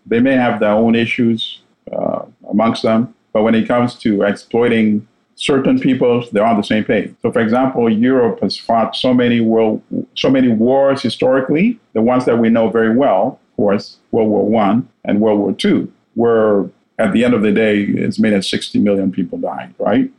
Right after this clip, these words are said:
But when it came to colonizing Africa, they actually had a meeting,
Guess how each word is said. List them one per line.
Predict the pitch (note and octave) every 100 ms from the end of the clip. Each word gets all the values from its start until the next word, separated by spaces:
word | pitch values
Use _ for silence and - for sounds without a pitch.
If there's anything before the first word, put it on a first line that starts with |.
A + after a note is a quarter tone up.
| -
But | A#2+ B2
when | C3+
it | C3
came | - D#3+ F3+
to | -
colonizing | - E3+ C3+ B2 A#2 A2+ A#2+
Africa, | C3+ - F#2 - - - _
they | B2
actually | C3 - C3+ C3
had | C3
a | A#2+
meeting, | B2 D#3+ C3+ G2 -